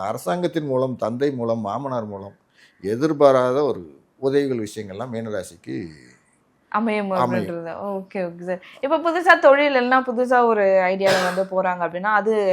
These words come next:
Speaker 2: அமையுமா சார்? அது நல்ல
Speaker 1: மீனத்துக்கா?
Speaker 2: மீனத்துக்கு.
Speaker 1: ஆமா, மீனத்துக்கு
Speaker 2: ஓகே.
Speaker 1: பத்தாம் இடம் தொழில்.
Speaker 2: ம், ம்.
Speaker 1: அது நே-, தனுசு.
Speaker 2: ம்.
Speaker 1: நேரா குரு பார்வையில இருக்கு.
Speaker 2: ஓகே.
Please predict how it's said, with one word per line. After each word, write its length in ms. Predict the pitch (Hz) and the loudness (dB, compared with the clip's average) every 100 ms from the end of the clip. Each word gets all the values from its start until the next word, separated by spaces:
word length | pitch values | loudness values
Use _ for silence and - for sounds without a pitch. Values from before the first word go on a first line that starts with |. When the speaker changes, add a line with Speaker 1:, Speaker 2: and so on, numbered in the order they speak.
| 180 | 0
Speaker 2:
அமையுமா 340 | 180 185 165 160 | -2 -6 -8 -12
சார்? 160 | 165 156 | -12 -10
அது 80 | 165 160 | -10 -10
நல்ல 180 | 160 135 | -10 -2
Speaker 1:
மீனத்துக்கா? 400 | 139 110 90 98 - 202 | -2 -2 -6 -8 -8 -8
Speaker 2:
மீனத்துக்கு. 420 | 220 175 - - - 156 | -4 -6 -8 -20 -8 -2
Speaker 1:
ஆமா, 160 | 160 120 120 _ _ 131 | 0 -2 -6 _ _ -4
மீனத்துக்கு 360 | 175 165 165 | -2 0 2
Speaker 2:
ஓகே. 60 | 165 | 2
Speaker 1:
பத்தாம் 260 | 139 165 147 | 4 2 2
இடம் 200 | 165 160 | 0 0
தொழில். 260 | 113 107 98 - 202 | 0 0 -4 -8 -10
Speaker 2:
ம், 120 | 196 90 | -10 -8
ம். 80 | 127 | -8
Speaker 1:
அது 140 | 147 170 | -4 -2
நே-, 80 | 139 123 | -2 0
தனுசு. 340 | 127 139 101 101 - - | 0 -2 -6 -6 -8 -14
Speaker 2:
ம். 140 | 107 175 117 | -12 -12 -10
Speaker 1:
நேரா 300 | 131 156 175 156 | -8 -4 -4 0
குரு 120 | 131 120 | -2 0
பார்வையில 320 | 101 98 95 | -2 -2 -8
இருக்கு. 180 | - - 214 | -12 -14 -8
Speaker 2:
ஓகே. 260 | 262 294 | -8 -6